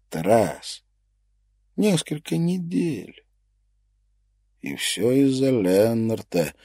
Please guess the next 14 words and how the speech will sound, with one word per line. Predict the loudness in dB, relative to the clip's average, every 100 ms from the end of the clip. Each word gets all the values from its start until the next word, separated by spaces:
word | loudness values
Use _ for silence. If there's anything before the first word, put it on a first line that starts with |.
| -20 -20 -20 -20 _
Уж | -6 -4
в | 2
этом-то | 4 4 2 0 2
Моника | 4 6 4 2 0
была | 2 2
уверена. | 0 -4 -8 -8 -10 -12 -14 -20 _ _ _ _ _ -20 -20 -20 -20 _
Рита | 8 10 10 10 10
взвалила | 10 12 12 12 10 10
на | 8 6
себя | 4 2 8 8 10 6 -2 -20 _ -6
вину | 0 2 4 4 4 4
за | 2
смерть | -2 -2 0 0 -2 -6
отца. | -6 -6 -6 -8